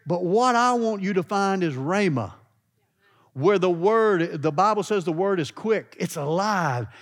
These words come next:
And as you look at it, say, "Holy Spirit, what are you showing me?" And oh my goodness, it'll jump off the page at you. Or you hear somebody preaching, and they go,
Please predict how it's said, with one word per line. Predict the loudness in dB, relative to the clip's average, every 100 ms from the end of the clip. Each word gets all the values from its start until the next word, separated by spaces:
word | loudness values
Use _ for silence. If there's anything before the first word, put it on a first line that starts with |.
| -6
And | 0 2
as | 2
you | 0 2
look | 2 2
at | 2 2
it, | 0
say, | 0
"Holy | 0 0 -2
Spirit, | 0 0 0
what | 2 2 2
are | 0
you | 0
showing | -2 0 0 0
me?" | -2 -4 -8 -20 -8
And | -2 2
oh | 4 6 6 6 6 6 4
my | 2 -2 -2
goodness, | -2 -2 -4 -8 -20 _ _ _ _ _ _ _ _ _ _ 0
it'll | 2 2
jump | 2 0 2
off | 0 2
the | 0
page | 2 2 0 0
at | 0 -2 -6
you. | -8 -10 _ _ -10
Or | -2 2
you | 4 4
hear | 4 2
somebody | 0 -2 0 -2
preaching, | -2 -2 0 0 -2 -4 -14 -4
and | 0
they | 2
go, | 2 0 -2